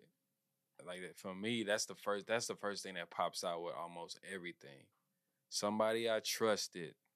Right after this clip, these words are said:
told me to go here or get this. And it's, it's served me well since, so I have no reason to divert.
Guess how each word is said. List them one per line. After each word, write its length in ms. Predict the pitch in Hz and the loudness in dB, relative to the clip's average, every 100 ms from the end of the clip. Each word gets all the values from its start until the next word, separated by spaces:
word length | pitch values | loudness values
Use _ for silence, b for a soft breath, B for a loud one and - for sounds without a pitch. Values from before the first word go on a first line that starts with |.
| _ _ _ _ | _ _ _ _
told 360 | - 98 95 92 | -2 2 2 0
me 320 | 92 90 87 - - | -6 -8 -10 -16 -16
to 100 | 87 87 | -14 -2
go 300 | 95 98 92 | 2 2 0
here 500 | 87 95 90 85 82 - | -2 -4 -2 -2 -6 -10
or 280 | 85 80 82 87 | -10 -10 -10 -10
get 180 | 92 85 - | -8 -6 -4
this. 520 | 95 82 - - - _ _ _ _ _ _ _ _ _ _ _ _ _ _ _ | -4 -4 -6 -10 -12 _ _ _ _ _ _ _ _ _ _ _ _ _ _ _
And 200 | - 92 90 | -2 -2 0
it's, 440 | 85 82 - - 95 | -4 -6 -6 -6 -4
it's 180 | 92 | -4
served 480 | - - 104 104 98 | -2 2 4 4 2
me 180 | 104 101 | -4 -6
well 500 | 95 101 101 98 92 | -2 0 2 0 0
since, 680 | - - 104 87 - - - - | -2 -2 -4 -4 -8 -12 -12 -8
so 220 | - 87 | 0 2
I 80 | 87 | 2
have 180 | 92 | -2
no 80 | 92 | -4
reason 500 | 92 95 98 85 87 - | -8 -6 -6 -8 -10 -8
to 240 | 92 87 87 80 _ _ _ 90 | -8 -10 -12 -14 _ _ _ -14
divert. 460 | 90 87 101 90 | -12 -2 0 0